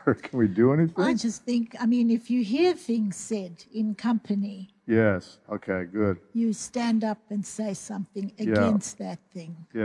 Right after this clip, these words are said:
Speaker 2: or
Speaker 1: good.
Speaker 2: you challenge that statement,
Speaker 1: Yeah.
Speaker 2: or whatever.
Speaker 1: Yeah.
Speaker 2: But, um,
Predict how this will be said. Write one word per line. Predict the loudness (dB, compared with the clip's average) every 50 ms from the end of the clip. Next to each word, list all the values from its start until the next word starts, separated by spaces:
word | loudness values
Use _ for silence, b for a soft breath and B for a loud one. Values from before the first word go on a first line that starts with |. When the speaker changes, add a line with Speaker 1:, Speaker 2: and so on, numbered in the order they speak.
| 2 2
Speaker 2:
or | 2 2
Speaker 1:
good. | 0 0
Speaker 2:
you | 0
challenge | -2 -2 -2 -2 -2 0 -2 -2 -4 -4 -6 -8 -12 -14
that | -14 -16 -16 -16 _
statement, | _ _ -20 -20 -12 -8 -6 -6 -6 -8 -8 -10 -10 -8 -8 -10 -14 -16 -20 -20 -16
Speaker 1:
Yeah. | -14 -14 -12 -12 -12 -14 -10 -8
Speaker 2:
or | -6 -6 -6 -6 -8 -12 -14 -18 -20 _ _ _ _ _ -14
whatever. | -12 -10 -10 -10 -12 -12 -12 -14 -16 -16 b b b b b -10
Speaker 1:
Yeah. | -6 -4 -4 -4 -6 -8 _ _
Speaker 2:
But, | -2 -2 0 -2 -4 -6 -4 -2
um, | -2 0 0 0 0 -2 -2 -4 -8 -14